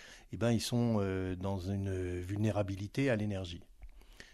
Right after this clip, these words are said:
Donc l'en-, l'enquête, elle a voulu dire,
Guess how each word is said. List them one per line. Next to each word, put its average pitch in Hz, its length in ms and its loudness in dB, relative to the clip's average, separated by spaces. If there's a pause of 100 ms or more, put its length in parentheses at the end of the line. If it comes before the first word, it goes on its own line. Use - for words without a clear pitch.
(120)
Donc 98 220 -6
l'en-, 117 240 2
l'enquête, 117 580 6
elle 117 220 4
a 110 100 6
voulu 110 300 2
dire, 160 460 4